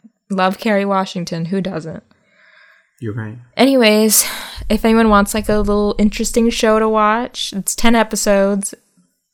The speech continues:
Speaker 1: like, a little under an hour each, but it's interesting. Every episode goes through, like, each girl's backstory to find out, like, why they, like, their parents, like, sent them on this, like, trip to better themselves as, like, a woman. It's like, okay, this girl's super Christian. This girl is the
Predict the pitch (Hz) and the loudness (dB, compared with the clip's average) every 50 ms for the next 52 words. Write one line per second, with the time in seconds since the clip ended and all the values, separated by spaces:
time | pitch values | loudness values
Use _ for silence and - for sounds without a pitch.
0 | _ _ _ - 196 185 180 196 190 185 190 190 196 190 202 190 185 185 185 180 | _ _ _ -2 -2 0 0 0 0 0 0 -2 -2 -2 -2 -2 0 0 0 0
1 | 180 175 170 170 180 180 - - 175 170 165 165 180 202 - - - - - 202 | 0 -2 -2 -2 -2 -2 -4 -6 -6 -6 -6 -6 -8 -8 -10 -14 -8 -4 -4 -2
2 | 214 226 - - 202 277 - - - - 226 185 - 185 196 220 254 202 196 - | -2 -4 -4 -4 -4 -2 -2 -2 0 0 0 2 2 2 2 4 2 2 2 0
3 | 208 202 - 214 202 180 185 180 180 180 - 208 190 180 175 170 156 165 - 190 | -2 -4 -2 -4 -2 0 2 2 2 0 -2 -2 -2 -2 -2 -4 -4 -6 -6 -6
4 | 175 - - 190 185 180 175 165 160 156 165 160 - - - 196 196 196 202 196 | -6 -6 -4 -2 -2 -2 -2 -2 -4 -4 -4 -6 -8 -8 -4 -2 -2 -2 -2 -4
5 | 196 - - 170 160 160 165 139 - 160 151 147 - 160 156 156 156 160 156 160 | -4 -6 -6 -6 -6 -4 -4 -4 -4 -4 -4 -6 -4 -2 0 2 2 2 2 0
6 | 160 160 165 170 170 165 160 - - - - _ _ _ _ _ _ - 165 160 | -2 -2 -2 -4 -4 -4 -4 -8 -10 -16 -20 _ _ _ _ _ _ -8 -6 0
7 | - 190 175 170 - 214 170 160 165 170 196 - - 175 175 - - - 175 165 | 2 2 2 0 -2 -4 -4 -2 -4 -4 -4 -4 -4 -6 -4 -4 -4 -4 -4 -4
8 | 170 - 180 170 160 - - 175 170 165 165 160 - - 160 156 156 - - _ | -4 -4 -4 -4 -4 -6 -8 -8 -8 -6 -6 -8 -8 -8 -8 -8 -8 -10 -12 _
9 | - - 185 170 170 - - 202 170 165 165 160 165 175 170 180 180 170 - 185 | -6 -2 -2 -2 -2 -2 -4 -4 -4 -2 -2 -2 0 -2 -2 -2 -4 -6 -4 -4
10 | 175 175 170 196 185 160 156 156 - 156 156 - 156 156 160 160 160 165 180 196 | -4 -4 -4 -6 -8 -10 -10 -10 -10 -10 -8 -8 -8 -6 -6 -6 -6 -6 -6 -6
11 | 208 208 - _ _ _ _ _ _ _ _ _ _ _ _ - - - _ _ | -8 -8 -10 _ _ _ _ _ _ _ _ _ _ _ _ -20 -20 -20 _ _
12 | - - - - - 208 190 - - 202 190 185 - 190 208 202 - 202 180 175 | -20 -20 -12 -6 -4 -4 -2 0 0 0 0 2 2 2 2 2 0 -2 -2 -2
13 | 170 165 190 196 196 - - - 214 202 208 208 208 208 - - - - 175 165 | -2 -2 0 0 0 0 -4 -4 0 2 2 2 2 0 -2 -4 -4 -4 -4 -4
14 | 165 196 196 190 - - 233 233 233 - - - - 226 196 180 170 165 160 160 | -4 -4 -6 -4 -2 -2 -2 0 -2 -2 -4 -4 -4 -4 -4 -4 -4 -6 -8 -10
15 | - - 180 - 220 262 - - - 208 196 190 190 190 190 - 175 180 185 165 | -10 -10 -2 0 0 0 0 0 0 2 4 4 6 4 2 2 0 -2 -4 -2
16 | - 202 185 170 | -2 -2 -2 -4